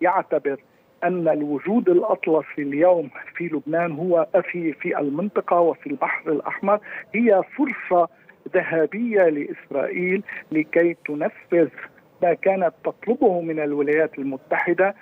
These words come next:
بتطبيق السبعتاش صفر واحد على إبعاد حزب الله إلى مناطق خارج الليطاني. وهذه الفرصة التي يعتبرها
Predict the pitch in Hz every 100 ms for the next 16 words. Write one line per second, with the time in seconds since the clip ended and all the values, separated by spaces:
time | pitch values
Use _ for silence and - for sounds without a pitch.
0 | - - - 185 196 - _ _ - -
1 | 147 - 190 208 - - - 151 143 -
2 | 202 165 - - - 143 143 165 180 208
3 | 214 - - - - - 139 147 165 165
4 | - - - 151 135 143 196 175 - 160
5 | - - 135 139 175 190 - - _ _
6 | 185 175 151 151 _ 156 156 180 - -
7 | - 180 190 160 127 - 151 147 131 123
8 | 156 170 190 214 - - - - 175 226
9 | 196 156 139 - 190 180 - 139 127 -
10 | _ _ 143 143 143 147 139 139 143 -
11 | 147 240 240 147 147